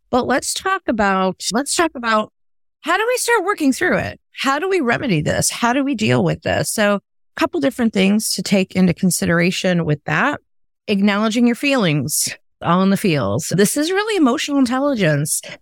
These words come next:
Tracking that of, like, how you are feeling, paying attention to that, writing it down. This is something that I do. When it comes to the confidence thing and building our confidence, one thing that I do,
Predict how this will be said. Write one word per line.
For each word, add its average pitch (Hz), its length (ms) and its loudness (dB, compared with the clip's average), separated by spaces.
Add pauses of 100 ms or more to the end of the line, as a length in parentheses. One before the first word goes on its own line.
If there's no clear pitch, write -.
(260)
Tracking 262 460 0
that 185 180 2
of, 175 120 -2
like, 190 180 0
how 214 500 -2
you 196 260 0
are 175 160 2
feeling, 175 680 2 (320)
paying 220 220 2
attention 190 480 2
to 160 160 0
that, 170 520 0
writing 185 380 0
it 160 160 0
down. 170 360 2
This - 180 -2
is 175 120 -2
something 170 380 2
that 160 260 2 (520)
I 175 160 2
do. 165 560 2
When 175 140 4
it 170 60 -2
comes 196 300 2
to - 140 -6
the 156 240 2 (200)
confidence 240 580 0
thing 262 240 2
and 180 120 4
building 185 280 2
our 165 100 2
confidence, 196 580 0
one 170 220 2
thing 175 240 2
that 160 120 2
I 156 180 2
do, 175 380 2